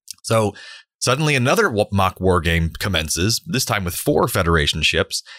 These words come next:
Uh, but Kirk is unable to warn the incoming ships that the computer is out of control because the computer has shut off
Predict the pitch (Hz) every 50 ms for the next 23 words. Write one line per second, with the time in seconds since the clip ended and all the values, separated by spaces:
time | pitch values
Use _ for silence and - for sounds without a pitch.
0 | - _ _ - _ _ _ - 87 87 90 69 95 107 - - 151 160 - 127
1 | 104 85 117 139 135 135 123 110 107 98 98 101 117 139 170 147 117 107 95 -
2 | 98 92 85 82 - - 95 90 104 98 92 - 92 85 - 123 120 - 107 95
3 | 90 78 73 98 98 92 - 80 73 - - 135 147 127 104 101 - 101 - 98
4 | 90 82 92 92 - 92 85 - 123 117 107 98 95 90 - - 113 104 95 95
5 | 92 -